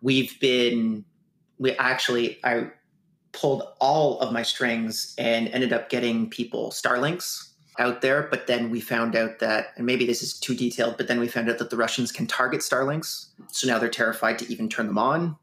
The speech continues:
Uh, we got everyone solar panels. I mean,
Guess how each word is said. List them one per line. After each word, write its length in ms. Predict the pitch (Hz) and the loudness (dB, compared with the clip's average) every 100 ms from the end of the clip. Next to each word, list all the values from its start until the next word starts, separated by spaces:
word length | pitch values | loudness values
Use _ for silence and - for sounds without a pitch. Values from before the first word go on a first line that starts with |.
| _ _ - | _ _ -2
Uh, 240 | 113 104 117 | 2 2 0
we 80 | 113 | 0
got 220 | 113 110 | 0 0
everyone 460 | 113 110 113 104 | 0 -2 0 0
solar 360 | 104 - 143 151 | 0 2 4 2
panels. 640 | 151 151 143 139 131 127 - | 2 0 2 4 2 0 -2
I 80 | 127 | 0
mean, 360 | 123 113 113 | 2 0 -2